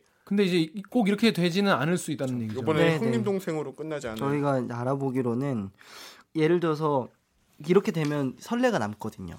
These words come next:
Speaker 3: 예를
Speaker 1: 어.
Speaker 3: 들어서 이 현장을 보면 명백하게 회의를, 회의 진행을 방해하고 의안가를 점거하고
Speaker 1: 음.
Speaker 3: 동료 의원을 감금하고
Speaker 1: 음.
Speaker 3: 요런 현행법을 명백히 어긴 게 있는데
Speaker 2: 네.
Speaker 3: 예를 들어서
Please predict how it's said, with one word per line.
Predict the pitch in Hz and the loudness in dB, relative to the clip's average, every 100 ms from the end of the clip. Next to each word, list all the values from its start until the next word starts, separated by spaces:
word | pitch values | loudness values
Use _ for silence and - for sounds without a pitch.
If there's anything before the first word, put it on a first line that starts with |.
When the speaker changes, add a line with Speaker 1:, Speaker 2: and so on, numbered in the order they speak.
| 139 _ - 127 | -16 _ -12 -2
Speaker 3:
예를 | 147 139 | 0 2
Speaker 1:
어. | |
Speaker 3:
들어서 | 139 131 131 127 127 110 98 _ _ _ _ - | 0 -2 -2 -2 -2 -4 -10 _ _ _ _ -8
이 | 160 160 165 160 | -4 -2 -2 -2
현장을 | 202 240 226 220 202 175 | 0 2 4 4 4 2
보면 | 143 139 131 127 135 135 113 - | -2 -2 -2 0 -2 -2 -4 -10
명백하게 | 143 147 160 175 208 208 180 147 | -2 2 2 2 0 0 -2 0
회의를, | 156 214 214 190 156 131 170 | 0 0 2 2 2 -2 -2
회의 | 214 226 208 | 0 2 0
진행을 | 175 139 143 135 | -2 -2 0 -2
방해하고 | - 127 135 165 160 185 190 139 | -2 -2 -2 -4 -2 2 4 4
의안가를 | 139 170 165 156 139 | 4 2 2 0 0
점거하고 | 127 127 135 147 131 117 180 311 - - | 0 0 0 0 0 0 0 -2 -6 -12
Speaker 1:
음. | |
Speaker 3:
동료 | 107 156 185 185 | -2 2 4 4
의원을 | 135 135 170 156 | 4 4 2 2
감금하고 | 147 - 131 151 170 165 123 127 220 | -2 -4 -2 0 0 2 0 0 -2
Speaker 1:
음. | 131 123 123 | -2 -8 -2
Speaker 3:
요런 | 143 165 | 2 2
현행법을 | 165 247 311 311 262 220 175 180 135 | 2 0 0 2 6 8 8 8 6
명백히 | 127 151 180 262 - | 2 2 0 -2 0
어긴 | 131 123 156 | 0 0 -2
게 | 147 | -2
있는데 | 117 117 120 120 165 127 | -2 -2 -2 0 0 0
Speaker 2:
네. | 113 104 - - - | -2 -10 -16 -12 2
Speaker 3:
예를 | 160 185 | 6 6
들어서 | 180 175 | 6 4